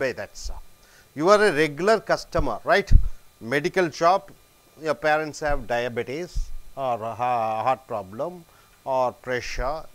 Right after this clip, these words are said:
You used to buy medicines often, isn't it? Every week, every month. Suppose if you buy a computer, you have to buy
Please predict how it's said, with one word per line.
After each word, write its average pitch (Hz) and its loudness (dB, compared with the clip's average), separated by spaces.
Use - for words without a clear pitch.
You 147 -6
used - -10
to 156 -8
buy 139 0
medicines 120 -8
often, 120 -10
isn't 180 -6
it? - -16
Every 120 -4
week, 139 -4
every 120 -4
month. 143 -10
Suppose 208 6
if - -8
you 175 -2
buy 151 4
a - -12
computer, 127 -8
you 123 -4
have 135 -8
to 147 -8
buy 117 -2